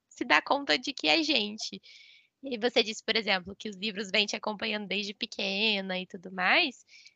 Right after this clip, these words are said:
É claro que isso acaba tendo um impacto na forma como a sua sensibilidade vai acontecer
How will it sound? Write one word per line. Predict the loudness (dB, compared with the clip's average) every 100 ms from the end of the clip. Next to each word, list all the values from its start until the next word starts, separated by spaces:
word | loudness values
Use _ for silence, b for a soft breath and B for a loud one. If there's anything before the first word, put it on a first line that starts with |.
| b -4
É |
claro | 0 4 4
que | 2 0 0 0
isso | -4 0
acaba | 0 2 2 4 2
tendo | -2 -2 -2 -2
um |
impacto | -4 4 6 6 2 0
na | 4 4 4 _ _ _ _
forma | 8 8 4
como | 2 2
a |
sua | 0 -4
sensibilidade | -6 -8 -8 -8 -2 0 0 -2
vai | 4 8 8
acontecer | 8 4 2 2 0 0 -6 -4 -4